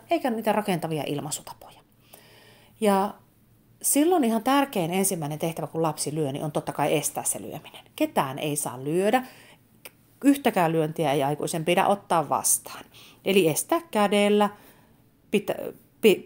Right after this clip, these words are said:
estää kädellä se lyöminen tai ottaa kädestä kiinni, että lapsi ei pääse sitä lyöntiä tuomaan perille asti. Ja sanoo napakasti, että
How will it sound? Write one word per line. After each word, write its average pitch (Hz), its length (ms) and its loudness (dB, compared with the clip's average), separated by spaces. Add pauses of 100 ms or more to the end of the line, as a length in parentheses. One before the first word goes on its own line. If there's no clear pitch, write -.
(140)
estää 214 320 2
kädellä 196 400 4
se 165 160 -2
lyöminen 156 500 2
tai 147 260 0 (220)
ottaa 160 260 -6
kädestä 151 380 -2
kiinni, 143 360 -6
että 147 140 -6
lapsi 143 240 -4
ei 143 60 -4
pääse 156 320 -6
sitä - 220 -4
lyöntiä 156 400 -2
tuomaan 156 360 -4
perille - 440 -14
asti. - 280 -14 (220)
Ja 339 80 2
sanoo 165 440 2
napakasti, 139 680 -8
että 160 240 -8